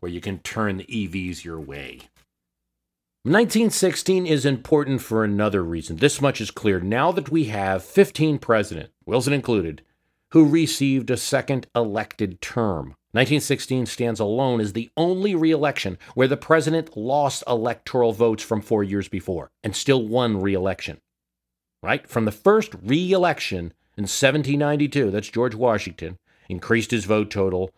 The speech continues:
to one thirty-nine from sixty-four. A lot of that is technicalities. Yes, New York's votes didn't make it to the first election for a variety of reasons. There were new states added.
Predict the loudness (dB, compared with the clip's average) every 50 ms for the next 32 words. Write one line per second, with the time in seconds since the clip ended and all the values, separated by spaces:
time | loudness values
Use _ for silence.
0 | _ -10 -8 -4 -2 0 0 0 2 2 2 2 2 2 0 0 0 0 0 -2
1 | -2 -4 -6 -8 -10 -8 -8 -8 -8 -8 -8 -8 -8 -8 -6 -4 -4 -4 -2 0
2 | 0 0 2 2 2 2 0 0 -2 -2 -2 -2 -2 -4 -8 -4 -2 -2 -2 -2
3 | -2 -2 -4 -4 -4 -4 -2 -2 -4 -4 -8 -10 -10 -8 -8 -6 -6 -4 -4 -4
4 | -4 -6 -8 -8 -6 -6 -6 -8 -10 -16 -16 -12 -12 -12 -14 -14 -14 -12 -12 -10
5 | -10 -10 -10 -10 -10 -12 -12 -12 -10 -10 -10 -10 -12 -14 -14 -10 -8 -6 -6 -6
6 | -6 -8 -8 -6 -6 -6 -6 -4 -4 -4 -4 -4 -4 -4 -6 -6 -6 -6 -6 -4
7 | -4 -6 -6 -6 -6 -6 -6 -6 -6 -6 -6 -6 -6 -6 -6 -6 -6 -6 -6 -8
8 | -10 -12 -14